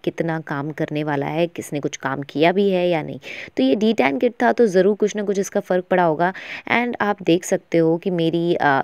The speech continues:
वो ये वाली साइड जो है वो थोड़ी सी तो ब्राइटनड अप हुई है, अ, comparatively सेकंड वाली साइड के। Now I'll use the first one, जो कि है एक आपका क्लिनजिंग, अ, क्रीम कह सकते हो। तो इसे मैं अपने फिंगर की मदद से लगा रही हूँ and इसकी स्मेल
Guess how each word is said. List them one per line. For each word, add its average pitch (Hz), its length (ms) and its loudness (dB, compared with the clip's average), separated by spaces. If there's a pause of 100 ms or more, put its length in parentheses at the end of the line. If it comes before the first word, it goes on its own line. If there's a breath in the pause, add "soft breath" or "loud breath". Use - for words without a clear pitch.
वो 160 240 0
ये 175 240 4
वाली 175 240 4
साइड 156 240 2
जो 160 120 0
है 156 60 6
वो 170 180 0
थोड़ी 175 340 0
सी 190 100 -2
तो 185 120 2
ब्राइटनड 156 460 0
अप 147 180 -6
हुई 160 180 0
है, 165 260 0
अ, - 240 -8 (140)
comparatively 156 600 0
सेकंड 147 340 -4
वाली 143 160 0
साइड 139 260 -4
के। 220 160 -8 (380 loud breath)
Now 220 160 4
I'll 214 300 2
use 196 140 0
the 214 80 0 (220)
first - 0 - (580)
one, 165 280 2
जो 170 220 2
कि 185 240 -4
है 175 160 -2
एक 165 480 0
आपका 160 580 0 (500 loud breath)
क्लिनजिंग, 226 680 4
अ, 170 260 2 (120)
क्रीम 190 240 2
कह 180 160 0
सकते - 340 -2
हो। 165 180 0
तो - 180 -2
इसे 196 180 0
मैं 202 80 0
अपने 196 180 -4
फिंगर 180 280 -2
की 180 120 -2
मदद 160 240 0
से 175 140 -4
लगा 147 220 -2
रही 160 100 -4
हूँ 185 80 -4
and 180 80 -2
इसकी 185 200 -2
स्मेल 160 320 -6